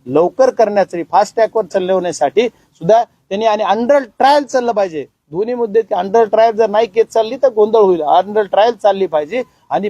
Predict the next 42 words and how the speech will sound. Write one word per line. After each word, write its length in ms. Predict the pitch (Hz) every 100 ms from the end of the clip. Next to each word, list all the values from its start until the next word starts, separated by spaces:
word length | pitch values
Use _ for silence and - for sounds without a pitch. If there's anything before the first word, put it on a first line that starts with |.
| -
फास्ट 220 | 165 -
ट्रॅकवर 280 | 165 147 143 -
चालली 220 | 156 180
पाहिजे. 300 | 180 175 202 - _ -
आणि 180 | 247
हे 120 | 254 247
नुसते 560 | - _ 220 220 269
एवढेच 360 | 262 262 294 262
नाही, 140 | 277
हे 280 | 196 247 285
एवढे 260 | 269 277 277
पाच 280 | 262 240
सात 120 | - 285
जण 200 | 262 285
नाहीत 280 | 262 240
हो. 60 | 247
त्याच्यामध्ये 640 | - _ 208 202 262 254 - -
पन्नास 420 | 285 294 311 302
लोकांचा 320 | 285 285 285
indirectly 500 | 269 269 262 262 240
संबंध 340 | 240 233 233 226
आहे. 100 | 196 _ -
आणि 140 | 214
अशी 240 | 208 190
टोळी 280 | 233 240 240 214
तर 80 | 269
दीडशे 400 | 214 233 208 262
लोकांची 400 | 240 240 196 226
बीड 160 | 214
जिल्ह्यात 320 | 202 214 196
आहे. 100 | 190 151 _ _ -
जर 120 | 208 208
तसं 180 | 202 226
मला 340 | 202 214 220
तुम्ही 480 | 202 _ _ - 208
घ्या 220 | 185 202
आरोपी 400 | 254 247 240 208
म्हणून 300 | 233 233 233
मला, 200 | 226 226
मला, 240 | 220 220 214
मला 200 | 214 214
ताब्यात, 340 | 180 196 185